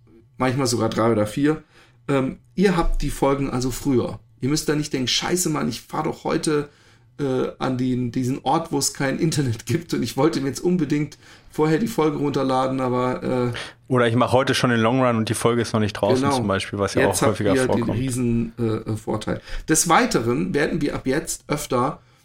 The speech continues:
Speaker 1: äh, Themenfolgen machen, wo wir euch mit einbinden möchten in der Entscheidungsfindung, welches Thema wir denn besprechen. Ähm, und, äh, das werden wir, äh, noch bekannt geben, wo und wie wir das machen, aber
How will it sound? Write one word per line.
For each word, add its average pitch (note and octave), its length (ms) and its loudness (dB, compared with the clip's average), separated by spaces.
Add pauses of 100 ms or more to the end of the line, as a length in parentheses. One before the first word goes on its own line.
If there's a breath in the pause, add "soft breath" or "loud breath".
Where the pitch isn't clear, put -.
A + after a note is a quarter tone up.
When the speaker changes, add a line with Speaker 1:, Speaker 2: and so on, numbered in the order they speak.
(200 soft breath)
Speaker 1:
äh, B2 140 0
Themenfolgen A#2 720 0
machen, G#2+ 340 -2
wo A#2+ 120 0
wir A#2+ 180 0
euch D#3 420 2 (380 soft breath)
mit A#2+ 340 0
einbinden C3+ 540 2
möchten A2 320 -2
in A#2 80 0
der A#2 100 2
Entscheidungsfindung, B2 960 -2
welches G#3 460 0
Thema G#2+ 380 0
wir C2 100 -2
denn - 100 -4
besprechen. - 560 -6 (680 soft breath)
Ähm, C3 380 0 (140)
und, C3 600 -2
äh, - 160 -2
das B2+ 260 -2
werden D3 340 2
wir, B2+ 520 0 (120)
äh, - 40 -4 (300)
noch C3+ 220 -2
bekannt - 400 0
geben, E3+ 300 0
wo D#3+ 100 4
und C3 160 0
wie E3+ 120 0
wir F3+ 100 8
das F3+ 180 4
machen, F3 400 2
aber D#3+ 460 4